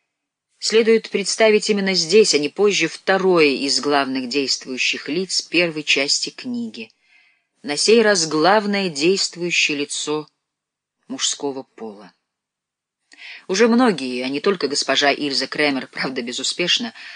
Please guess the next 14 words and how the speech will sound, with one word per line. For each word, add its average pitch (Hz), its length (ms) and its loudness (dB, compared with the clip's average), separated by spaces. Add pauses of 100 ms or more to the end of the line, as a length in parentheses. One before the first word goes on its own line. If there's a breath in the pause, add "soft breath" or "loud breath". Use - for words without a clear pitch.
(240 loud breath)
ломали 196 360 4
себе 185 280 2
голову 185 340 4
над 175 180 0
тем, 202 260 2
почему 190 500 0
русскому 185 640 0
по 147 160 -2
имени 156 340 -2
Борис 156 440 0
Львович 147 500 0
Колтовский - 920 0 (680)
так 170 240 -4
повезло. 151 580 -4